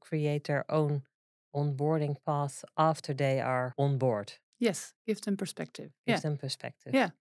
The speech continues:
Speaker 1: Would you like to add <laughs> something to
Speaker 2: No,
Speaker 1: the
Speaker 2: very
Speaker 1: summary?
Speaker 2: good.
Speaker 1: Yeah?
Speaker 2: No, it was a
Speaker 1: Yeah?
Speaker 2: very good summarization. Thanks.
Speaker 1: Well,
Speaker 2: Yeah.
Speaker 1: I hope that, uh, this will help our listeners as well.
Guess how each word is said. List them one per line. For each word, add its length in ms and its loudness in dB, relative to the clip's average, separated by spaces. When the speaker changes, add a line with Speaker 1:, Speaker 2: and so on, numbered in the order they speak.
Speaker 1:
Would 160 -2
you 80 2
like 240 4
to 160 -4
add 220 6
<laughs> 0 -
something 360 6
to 80 8
Speaker 2:
No, 60 8
Speaker 1:
the 60 6
Speaker 2:
very 240 8
Speaker 1:
summary? 200 8
Speaker 2:
good. 80 -2
Speaker 1:
Yeah? 140 8
Speaker 2:
No, 60 6
it 60 2
was 180 2
a 120 2
Speaker 1:
Yeah? 100 8
Speaker 2:
very 180 8
good 140 2
summarization. 680 4
Thanks. 380 0
Speaker 1:
Well, 240 6
Speaker 2:
Yeah. 160 4
Speaker 1:
I 20 4
hope 280 6
that, 260 6
uh, 280 4
this 260 4
will 300 6
help 300 2
our 240 2
listeners 600 0
as 220 -2
well. 320 4